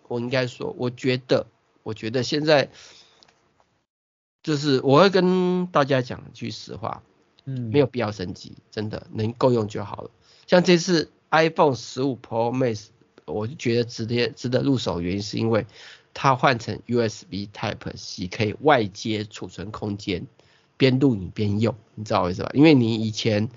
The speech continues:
Speaker 1: 你在录四K或是录更高画质的影片的时候呢，嗯，或录 ProRes，对不对？你都会有个问题，就是你的内建、你的手机的内建的储存空间不够大，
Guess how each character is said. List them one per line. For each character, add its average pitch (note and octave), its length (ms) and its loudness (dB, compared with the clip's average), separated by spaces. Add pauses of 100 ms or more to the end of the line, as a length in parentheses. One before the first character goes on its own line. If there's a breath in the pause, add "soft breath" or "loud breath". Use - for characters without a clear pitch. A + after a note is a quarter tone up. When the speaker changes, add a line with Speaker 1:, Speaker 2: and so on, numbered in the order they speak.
(340 loud breath)
Speaker 1:
你 A2 80 -6
在 C#3+ 200 6
录 C#3+ 160 4
四 C3+ 260 -4
K A#2+ 480 0
或 B2 80 -8
是 B2 140 -6
录 A#2 220 -4
更 A2+ 180 -2
高 A2 220 0
画 A2 180 2
质 F2+ 180 -8
的 E2+ 120 -4
影 E2+ 160 -8
片 G#2+ 220 -2
的 F#2+ 60 -2
时 F#2+ 160 -6
候 F#2 140 2
呢， - 280 -4 (360 soft breath)
嗯， A#2+ 160 -2 (540 soft breath)
或 C#3 160 2
录 C3+ 180 8
ProRes， A#2+ 640 4
对 A2+ 140 4
不 G#2 40 2
对？ G2+ 140 2
你 G#2+ 100 0
都 B2 120 4
会 C#3+ 120 8
有 G2+ 100 4
个 G#2 100 -4
问 A2 200 2
题， G2 140 -4
就 G#2+ 140 -2
是 A2+ 180 0
你 G#2 240 0 (100)
的 G2+ 160 2
内 B2+ 300 6
建、 A#2+ 360 4 (220)
你 A2 100 -4
的 G#2 180 -4
手 G2 220 -4
机 B2 380 0
的 G#2+ 140 2
内 A#2+ 240 4
建 A2 240 4
的 D2+ 80 -2
储 - 180 -4
存 G2+ 140 -2
空 A#2 120 2
间 A#2 160 0
不 A#2 140 -8
够 A2+ 220 2
大， G#2 340 2